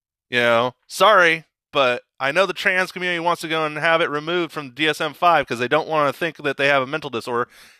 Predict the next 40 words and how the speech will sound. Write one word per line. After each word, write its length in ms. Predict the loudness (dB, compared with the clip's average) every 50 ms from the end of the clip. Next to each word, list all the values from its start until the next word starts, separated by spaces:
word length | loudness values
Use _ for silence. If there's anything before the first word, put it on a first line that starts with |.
| _
You 140 | -6 -6 -6
probably 600 | -6 -6 -2 2 4 4 4 4 2 0 -2 -2
do, 320 | -2 -2 -2 -2 -2 -2 -2
guys. 400 | -2 -2 -2 -2 -4 -6 -8 -14 -20 -20 _ _
Sorry, 580 | _ -4 0 2 4 4 6 4 4 2 -2 -6 _ _ _ _
you 100 | -8 -6
do. 320 | -2 -2 -2 -2 -4 -8 _ _ _ _ _ _ _ -20 -20 -20 _ _ _ _ _ _ _ _ _
Um, 520 | 2 4 4 6 4 4 2 -2 -6 -12 _ _ _ _ _ _ _ _ _ _ _ -20 _ _ _
that, 180 | -2 -2 0 0
and, 140 | 0 -2 -2
and 140 | -4 -4 -4
you 100 | -4 -4
know 100 | -2 -2
what? 140 | -2 -4 -4 _
That's 180 | -6 -6 -6 -6
my 360 | -10 -8 -4 -2 -2 0 -2
position. 600 | -2 -4 -10 -8 -6 -6 -6 -6 -8 -10 -12 -12 _ _ _ _ _ _ _ _ _ _ 0
I 140 | 0 0 2
have 180 | 2 0 -2
a 60 | -2 -4
right 420 | -6 -4 0 0 2 2 0 -2 -4
as 160 | -8 -8 -8
an 80 | -10 -10
American 580 | -12 -8 -6 -4 -2 -2 -2 -4 -4 -8 -10
to 80 | -10 -10
say 400 | -10 -10 -4 -2 0 0 0 0
that. 360 | 0 -2 -2 -2 -4 -6 _ _ _ _ _ _ _ _ _ _ _ _ _ _ _
Doesn't 220 | 0 0 0 2
make 140 | 2 0 0
me 100 | -2 -6
transphobe. 760 | -8 -6 -4 -2 -2 0 -2 -2 -4 -4 -4 -2 -2 -2 -2
It 60 | -4
just 180 | -4 -6 -6 -6
means 320 | -8 -8 -6 -6 -6 -6
that 140 | -6 -6 -4
you 120 | -2 0
have 180 | 2 2 2 0
a 80 | -2 -2
mental 340 | -2 -4 -4 -2 -4 -6
disorder, 680 | -4 -4 -6 -6 -2 -2 0 0 0 -2 -4 -6 -8